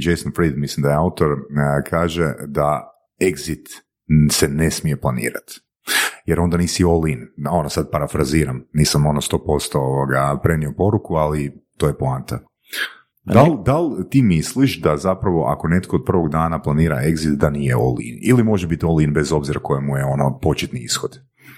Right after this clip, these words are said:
Speaker 2: zavisi što želiš.
Speaker 1: Mhm.
Speaker 2: Ako želiš da ti je to zadnji posao do kraja tvog života, a, onda ne planiraš exit. A, ako želiš da je to s-, a, jedan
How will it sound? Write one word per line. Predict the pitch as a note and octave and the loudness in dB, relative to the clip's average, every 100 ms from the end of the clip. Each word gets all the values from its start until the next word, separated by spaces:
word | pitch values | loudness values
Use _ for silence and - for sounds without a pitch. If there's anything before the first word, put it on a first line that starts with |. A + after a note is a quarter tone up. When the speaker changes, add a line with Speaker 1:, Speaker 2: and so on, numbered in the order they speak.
| - _ - F#2+ F#2 - | -20 _ -2 0 0 0
Speaker 2:
zavisi | F#2+ B2 E3 - | 0 0 -2 -6
što | - A#2 | -4 0
želiš. | G#2+ D#2 - - _ | 0 0 -6 -12 _
Speaker 1:
Mhm. | D2+ C2 B1+ | -2 -2 -4
Speaker 2:
Ako | F#2 F2 F2+ | -4 -4 -2
želiš | G2 D3 B2 | 0 2 2
da | A2 | 2
ti | G#2 | 2
je | |
to | G#2 | 2
zadnji | B2 A#2+ A#2 | 2 2 0
posao | - G#2+ G#2 F2+ D2 | 0 -2 0 -2 -2
do | - | -2
kraja | - G#2 F#2+ | 0 0 2
tvog | G2 G2 | 2 0
života, | F#2+ F2 - - C#3 B2 - - | 0 -2 -2 -2 0 0 -2 -6
a, | - - - | -4 -2 0
onda | - G#2+ | 2 2
ne | G#2 F#2+ | 2 0
planiraš | F#2 F#2+ F2+ | 0 0 0
exit. | - C#2+ - _ _ _ - | -2 -4 -12 _ _ _ -8
A, | - - - - | -4 -4 -4 -2
ako | F2 - F2+ | -2 -2 -2
želiš | F#2 G#2 C#3 A#2+ | 0 2 2 2
da | G#2 | 0
je | G2 | 0
to | - C3 B2+ | 0 0 0
s-, | - - - - | -2 -8 -10 -4
a, | G#2 G2 F#2+ F#2 | -2 0 0 0
jedan | G2+ A2+ B2+ | 2 4 4